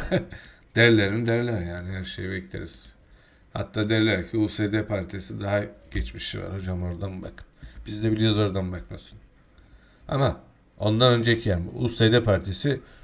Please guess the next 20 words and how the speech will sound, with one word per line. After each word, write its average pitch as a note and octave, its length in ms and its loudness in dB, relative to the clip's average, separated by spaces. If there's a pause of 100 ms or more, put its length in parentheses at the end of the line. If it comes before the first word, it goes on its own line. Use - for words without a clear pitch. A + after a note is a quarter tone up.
çok C#3 220 6
ufak - 280 4
bir F#2+ 140 -2
borsada G#2+ 380 2
olduğu A#2 160 2
için G#2 180 -2
oradaki G2 380 0
destek G2+ 400 -2
dirençler F#2+ 460 0 (640)
hikaye. G2 400 6 (460)
Yani F#2 140 0
orada A2+ 440 12 (100)
üç B2+ 200 2
kişi, - 240 0
beş A2+ 200 8
kişi A2+ 240 2
almıştır. G#2 440 0 (480)
Binance'yi G#2+ 560 4
yayınlandıktan G2+ 640 2
sonra A#2+ 380 -4